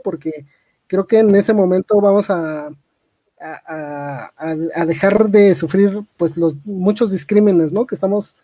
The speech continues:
que estamos sufriendo hoy en día. Creo que en el momento en el que se alcance esa categoría, vamos a tener, sí, eh, más posibilidades de, de, de, de luchar contra esas cosas,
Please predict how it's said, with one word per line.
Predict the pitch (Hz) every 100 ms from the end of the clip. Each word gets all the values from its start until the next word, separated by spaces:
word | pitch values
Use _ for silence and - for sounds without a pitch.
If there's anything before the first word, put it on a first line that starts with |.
| _ _ _
que | 160
estamos | 151 185 208
sufriendo | 208 202 175 175 185 190 190 185 - - _
hoy | 180 175
en | 190 190
día. | 208 233 330 - _ _ _
Creo | 180 175
que | 208
en | 190 170
el | 165
momento | 170 196 202
en | 208
el | 175
que | 151
se | 160
alcance | 156 180 196
esa | 202 208
categoría, | 202 165 151 165 196
vamos | 208 202 196
a |
tener, | - 165 175 185 - _ _ _
sí, | - 175
eh, | 165 - 156
más | 151 175 -
posibilidades | 214 180 160 160 170 185 196 196
de, | 165 143 156 160
de, | 151 147 147 143 143 143 _ _ _ _ _ _ _ _ _ _ _ _ - - 349
de, | 277 175 170 170
de | 165 165
luchar | 165 202 190
contra | 214 208
esas | 202 208
cosas, | - 214 208 320